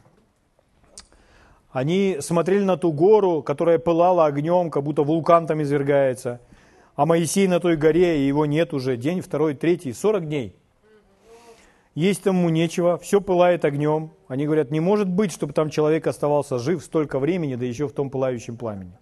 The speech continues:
А потом Моисей спускается оттуда. Моисей был в славе Божьей сорок дней, не то что не ел, он даже воды не пил. Не спал.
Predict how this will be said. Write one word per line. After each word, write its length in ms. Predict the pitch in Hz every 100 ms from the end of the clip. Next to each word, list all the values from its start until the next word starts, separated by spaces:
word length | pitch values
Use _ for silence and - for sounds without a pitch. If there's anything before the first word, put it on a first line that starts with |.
| _ _ _ _ _ _ -
А 80 | 180
потом 220 | 240 302
Моисей 360 | 254 226 285
спускается 600 | 247 240 - 269 240 147
оттуда. 320 | 107 - 87 85 _ _ _ _ - - - - -
Моисей 420 | 165 196 - 277
был 200 | 254 247
в 60 | 214
славе 400 | - 240 233 214
Божьей 420 | 180 262 220 214
сорок 380 | 170 233 220 185
дней, 240 | 220 247
не 100 | 202
то 160 | 180 285
что 160 | - 233
не 140 | 208
ел, 140 | 180
он 40 | 165
даже 180 | 180 175
воды 220 | 190 180
не 140 | 139
пил. 240 | 113 101 85 _ _ _ _ _ _ _ _ _ _ _ _ 339 339 370 370 381 349 339 _ _ -
Не 180 | 151 190
спал. 600 | - - 202 160 107